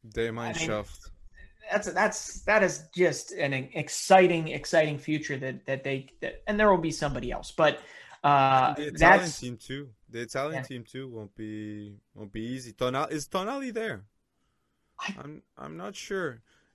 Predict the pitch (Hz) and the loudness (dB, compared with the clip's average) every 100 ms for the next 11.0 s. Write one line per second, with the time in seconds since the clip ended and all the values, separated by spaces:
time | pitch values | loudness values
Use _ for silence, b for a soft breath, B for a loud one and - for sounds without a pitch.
0 | _ - 120 165 202 220 214 208 - - | _ -14 -4 -2 0 -4 -2 -2 -2 0
1 | 151 156 208 - 262 294 _ _ - 131 | 0 2 -2 -4 -10 -10 _ _ -12 -8
2 | 135 151 151 165 - 131 139 165 - - | -6 -4 0 0 0 -4 -8 -12 -18 -20
3 | _ _ 160 170 - - - _ _ 160 | _ _ 4 4 4 -8 -20 _ _ 2
4 | 175 175 160 143 147 151 135 123 - - | 4 4 2 0 2 0 -2 -10 -12 -12
5 | - - 113 151 165 147 143 - 143 - | -14 -12 -4 0 0 -2 -4 -2 -2 -2
6 | 170 - 151 175 294 233 127 139 123 - | -6 0 2 4 2 -2 0 2 2 -2
7 | 120 107 101 127 190 214 214 175 185 226 | -6 -6 -4 -4 -4 -4 -4 -2 -2 -2
8 | 269 233 196 170 170 170 160 226 427 453 | 0 2 2 0 -2 -2 -4 -4 -4 -4
9 | - _ _ 285 196 302 392 311 - _ | -8 _ _ -10 -8 -2 0 -2 -8 _
10 | _ _ 147 147 190 170 180 254 240 131 | _ _ -10 0 2 2 0 -4 -4 -8